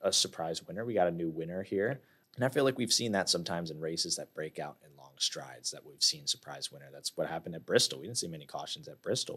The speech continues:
back last year. That's how Chris Buescher got his first win with R F K. So, um, you know, it, it wasn't the most entertaining race in the world. I think adding resin up at the high lanes would be something to explore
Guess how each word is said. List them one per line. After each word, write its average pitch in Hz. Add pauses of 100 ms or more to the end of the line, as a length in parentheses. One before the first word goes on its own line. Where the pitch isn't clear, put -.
back 76
last 76
year. 104 (340)
That's 87
how 82
Chris 87
Buescher 110
got 82
his 80
first -
win 73
with 71
R 73
F -
K. 98
So, 82 (460)
um, 107
you 165
know, 143
it, 139
it 139
wasn't 143
the 135
most 123
entertaining 107
race 98
in 95
the 87
world. 95
I 95
think 135
adding 131
resin 131
up 123
at 98
the -
high 104
lanes 110
would 127
be 113
something -
to -
explore 90